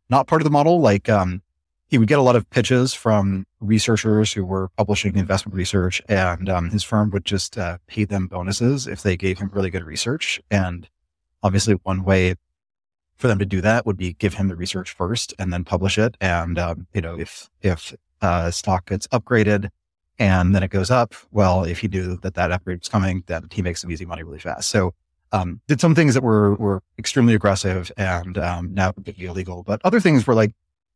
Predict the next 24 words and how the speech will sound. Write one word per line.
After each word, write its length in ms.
just 180
generally 580
a 40
sensible 360
part 140
of 40
the 60
model 260
that 200
you, 400
you 120
charge 300
based 200
on 60
performance, 760
you 360
try 160
to 60
hedge 520
your 140
exposure. 480
So 140
you're 180
not, 480